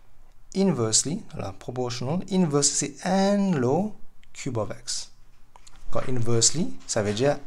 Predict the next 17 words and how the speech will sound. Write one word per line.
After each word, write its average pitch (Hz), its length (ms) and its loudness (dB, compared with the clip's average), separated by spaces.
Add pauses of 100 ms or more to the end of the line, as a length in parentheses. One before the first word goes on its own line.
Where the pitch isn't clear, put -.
N 180 600 2
le 120 360 0
avalé 101 340 2
là. - 160 10 (260)
D'accord ? - 380 2 (2750)
So - 140 -4
now, 165 320 0
uh, 110 580 -2 (400)
we 123 140 -6
have 120 180 -2
to - 160 -4
use 131 800 -4 (120)
when 104 180 -4 (100)
X - 640 0
égale 107 400 -6 (100)
half. - 520 -6 (880)
Euh, 98 360 -4